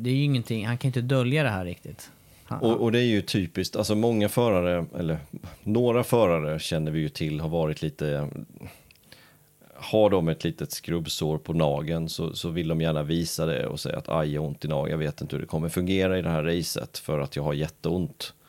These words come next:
Speaker 2: Marcus är ju helt tvärtom, han försöker ju dölja allting så gott det går, och när han inte ens lyckas dölja det, då är det ganska illa.
Speaker 1: Mm.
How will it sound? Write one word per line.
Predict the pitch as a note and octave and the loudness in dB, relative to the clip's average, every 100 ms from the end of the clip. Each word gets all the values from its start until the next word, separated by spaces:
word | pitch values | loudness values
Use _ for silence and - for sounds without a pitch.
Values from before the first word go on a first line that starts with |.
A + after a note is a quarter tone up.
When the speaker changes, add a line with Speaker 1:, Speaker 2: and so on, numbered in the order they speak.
| - - - _ - - | -20 -20 -20 _ -20 -8
Speaker 2:
Marcus | F2+ F#2 F#2+ G2 - | 0 2 2 -2 0
är | |
ju | D#2 | 0
helt | D2+ D#2 C#2 - | 0 -2 -2 -8
tvärtom, | - D2 - D#2+ F#2+ | -4 -4 -2 -4 -2
han | D#2+ E2 | -2 -4
försöker | F2+ - D2+ - | -2 -2 -4 -4
ju | D2+ C#2 _ | -6 -6 _
dölja | F#2+ F#2+ E2+ F#2+ | 0 0 0 2
allting | G#2+ D2+ - A#1+ | 2 0 -4 -6
så | C#2+ D#2+ | -6 -8
gott | - - | -8 -8
det | - | -6
går, | E2+ F2 | -4 -2
och | E2 | 0
när | |
han | E2 F#2+ | 0 0
inte | F#2+ | 0
ens | A#2 F#2 | -2 -2
lyckas | F2 - D2+ | -4 -6 -8
dölja | - G#2 A2 - | 0 0 2 0
det, | - - - - - - - - _ | 0 -4 -10 -20 -20 -20 -20 -20 _
då | D#3 G2+ | -2 2
är | G2+ D#2 | 4 4
det | G2+ | 2
ganska | A#2+ A2+ E2+ | -2 0 -2
illa. | F#2+ E2 - - - - - _ _ _ _ _ _ _ _ _ _ _ _ _ _ - | 0 -2 -6 -10 -20 -20 -20 _ _ _ _ _ _ _ _ _ _ _ _ _ _ -8
Speaker 1:
Mm. | F#2 F#2 B2+ | -6 -4 -8